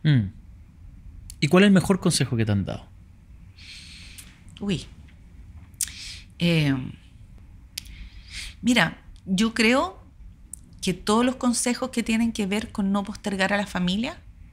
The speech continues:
Speaker 1: Ok.
Speaker 2: son consejos importantes. Eh, yo no, no creo que haya una pega que,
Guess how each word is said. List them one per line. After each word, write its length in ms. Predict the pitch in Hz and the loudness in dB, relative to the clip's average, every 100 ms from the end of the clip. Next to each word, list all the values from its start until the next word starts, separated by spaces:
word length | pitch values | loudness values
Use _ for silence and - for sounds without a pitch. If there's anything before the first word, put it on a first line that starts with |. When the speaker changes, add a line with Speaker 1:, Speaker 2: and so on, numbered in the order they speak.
| - - - | -20 -16 -6
Speaker 1:
Ok. 140 | 123 110 92 - - - - | -2 0 -2 -6 -20 -20 -8
Speaker 2:
son 200 | - 202 | -2 0
consejos 420 | 196 185 185 196 | 0 -2 0 0
importantes. 680 | 180 180 175 156 156 - 143 - - - - - | 0 -2 -4 0 0 -2 -8 -10 -10 -8 -10 -2
Eh, 440 | 175 165 165 165 160 160 160 156 151 160 160 - | 2 6 6 4 4 2 0 0 -4 -6 -12 -8
yo 260 | 160 185 196 | 0 2 4
no, 720 | 214 214 208 202 202 196 202 - - - - - - - - - | 4 4 4 2 0 -2 -8 -16 -20 -20 -20 -18 -16 -16 -18 -4
no 180 | 175 180 | 0 2
creo 260 | 208 214 220 | 2 2 2
que 80 | 226 | 4
haya 120 | 226 | 4
una 220 | 226 - | 4 2
pega 360 | 214 214 330 - - - - - - - - - - - - - - - - - - | 0 0 -4 -10 -18 -20 -20 -20 -20 -20 -20 -20 -20 -20 -20 -20 -20 -20 -20 -10 0
que, 1080 | 202 190 185 185 180 180 180 175 180 180 | 4 6 6 6 4 4 2 0 -2 -6